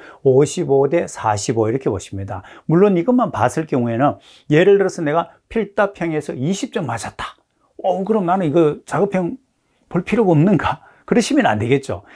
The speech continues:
이십 점 맞아도 여기도 만점 받으면 육십오 점 되지 않습니까?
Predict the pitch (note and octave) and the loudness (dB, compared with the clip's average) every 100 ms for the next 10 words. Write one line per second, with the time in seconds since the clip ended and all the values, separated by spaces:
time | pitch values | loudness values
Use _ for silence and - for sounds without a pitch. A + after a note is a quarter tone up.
0 | - F3 G#3+ B3 A#3 A3 F#3+ F#3 F#3 D#3 | -4 0 0 0 -2 0 2 2 0 0
1 | F3+ E3 B2+ G3 G#3+ F#3+ B2 C3 D3+ F3 | 2 2 2 0 0 -2 -2 0 -2 -2
2 | D3 - C#3+ B2 B2 A#2 G2 - - F#2+ | -4 -4 0 0 0 -4 -6 -10 -12 -12
3 | F#2+ - - | -12 -14 -20